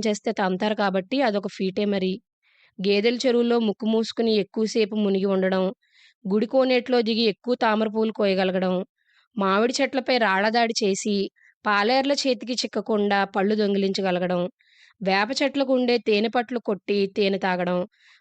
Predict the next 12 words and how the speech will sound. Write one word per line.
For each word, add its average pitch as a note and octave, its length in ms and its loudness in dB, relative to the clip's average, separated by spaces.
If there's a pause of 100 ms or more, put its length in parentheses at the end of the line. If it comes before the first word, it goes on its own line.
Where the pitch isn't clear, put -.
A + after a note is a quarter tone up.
(100)
మధ్యాహ్నాలు, A#3+ 680 0
రాత్రిళ్ళు A3 560 0
చింతతోపుల్లోకి G#3+ 840 0
వెళ్లడం, G3 440 0
శ్మశానం G3 580 -2
దగ్గరికి G3 260 0
వెళ్లడం F#3+ 420 0
వంటివి. E3+ 360 -2 (640)
అవి G#3 180 2
వింటేనే G3 520 2
ఒళ్ళంతా A#3+ 520 0
వణుకు A3+ 300 0